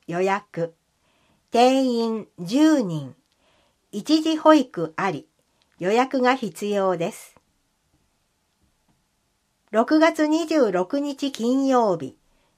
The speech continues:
午前十時から十一時三十分。離乳食のトリセツ、中期食。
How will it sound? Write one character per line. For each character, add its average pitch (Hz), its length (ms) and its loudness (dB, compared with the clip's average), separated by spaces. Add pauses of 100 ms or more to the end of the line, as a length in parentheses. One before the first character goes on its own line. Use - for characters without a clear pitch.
午 240 180 4
前 202 320 2
十 302 260 2
時 240 160 -4
か 180 140 -2
ら 165 160 -2
十 262 340 2
一 302 240 0
時 165 140 -2
三 226 320 -2
十 269 160 0
分。 143 440 -12 (1000)
離 247 220 2
乳 339 280 0
食 226 380 -2
の 175 180 -2
ト 165 180 -6
リ 254 140 -2
セ 254 200 -2
ツ、 190 320 -8 (420)
中 294 340 2
期 294 160 -4
食。 170 440 -10